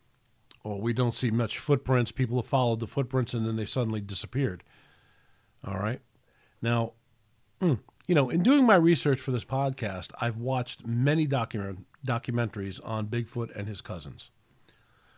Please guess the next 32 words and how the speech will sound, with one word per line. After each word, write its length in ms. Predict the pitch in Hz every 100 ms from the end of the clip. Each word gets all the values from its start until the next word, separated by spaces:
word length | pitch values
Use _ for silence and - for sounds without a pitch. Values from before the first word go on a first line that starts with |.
| _ _ _ _ _ _ -
All 340 | 135 214 294
of 60 | 262
the 80 |
ones 280 | 208 185 165
that 100 | 160
I've 240 | 143 143 131
seen, 440 | - 127 123 117
I'm 280 | 92 117 110
dubious 440 | 113 104 104 92
about 300 | 101 98 92
because 220 | 104 107 107
it 80 |
looks 340 | 104 180 220 151
more 320 | 156 160 160
like 320 | 139 120 -
the 340 | 107 110 104 - _ - _ _ _
hosts 540 | - 160 196 - - 160
of 140 | 135
the 100 | 123
show, 400 | - 110 98 127
the 140 | 110 110
investigators, 880 | 101 143 151 123 98 85 98 - - _ _ _ _ _ _ _ _ _ _ -
are 180 | 262 247
looking 280 | 214 185 160
to 80 |
make 220 | 147 139 131
a 80 |
quick 260 | - 156 139
buck 360 | 120 139 135 -
on 200 | 120 131
their 120 | 120
show. 380 | - 135 98